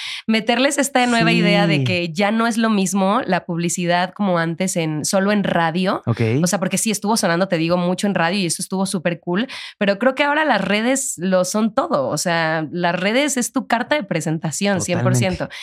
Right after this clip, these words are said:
Speaker 1: Entonces yo les decía, "No, hay que meterle más publicidad a redes". Pero es un poco complicado con las disqueras, eh, de la vieja escuela,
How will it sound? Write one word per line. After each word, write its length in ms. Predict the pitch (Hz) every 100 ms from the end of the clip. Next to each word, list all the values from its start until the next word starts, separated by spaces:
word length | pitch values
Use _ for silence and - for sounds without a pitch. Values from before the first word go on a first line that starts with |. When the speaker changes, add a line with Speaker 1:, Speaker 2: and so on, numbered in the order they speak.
| - -
Speaker 1:
Entonces 300 | - 226 269
yo 100 | 269
les 140 | 285 262
decía, 320 | 240 247 226
"No, 240 | 214 240
hay 120 | 294
que 100 | 254
meterle 380 | 277 262 247 247
más 240 | 240 233 -
publicidad 720 | 262 254 226 190 175 185 -
a 160 | 175 170
redes". 540 | 190 320 277 147 - - - - _
Pero 320 | 247 247 254
es 220 | 254 254 302
un 100 | 285
poco 200 | 247 233
complicado 640 | 208 185 170 185 180 185
con 120 | 180
las 160 | 170 156
disqueras, 640 | 165 - 175 175 175 - -
eh, 300 | 170 170 165
de 100 | 170
la 100 | 165
vieja 260 | 180 175
escuela, 640 | 180 - 185 170 165 -